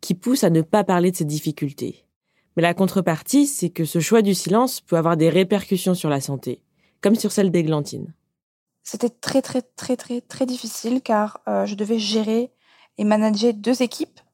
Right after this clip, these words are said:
Speaker 2: sur deux magasins différents qui n'étaient pas du tout l'un à côté de l'autre, hein. Et à côté de ça, euh, tout l'administratif, toute la logistique, et cetera. Donc, c'était très difficile.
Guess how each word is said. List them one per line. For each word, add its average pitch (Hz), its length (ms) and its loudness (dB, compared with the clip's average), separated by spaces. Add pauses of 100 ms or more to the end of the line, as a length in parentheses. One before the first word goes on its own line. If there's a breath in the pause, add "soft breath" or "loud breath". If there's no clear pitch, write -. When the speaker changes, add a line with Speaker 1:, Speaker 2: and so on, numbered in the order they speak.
Speaker 2:
sur - 220 -4
deux 220 120 2
magasins 220 440 4
différents 214 380 0
qui 226 120 -12
n'étaient 190 220 -6
pas 220 300 0
du 202 100 -8
tout - 160 -12
l'un 214 120 -2
à 190 100 -2
côté 190 220 -8
de 185 60 -6
l'autre, 247 240 -2
hein. 262 180 -4 (580)
Et 254 120 8
à 254 100 8
côté 214 240 -4
de 202 60 -6
ça, 240 500 6
euh, 196 180 0
tout - 140 -6
l'administratif, 226 800 0
toute - 160 -14
la 214 120 4
logistique, 208 680 -4
et 208 100 -4
cetera. 202 380 0
Donc, 208 160 -2
c'était - 160 -18
très - 180 -6
difficile. 240 560 -6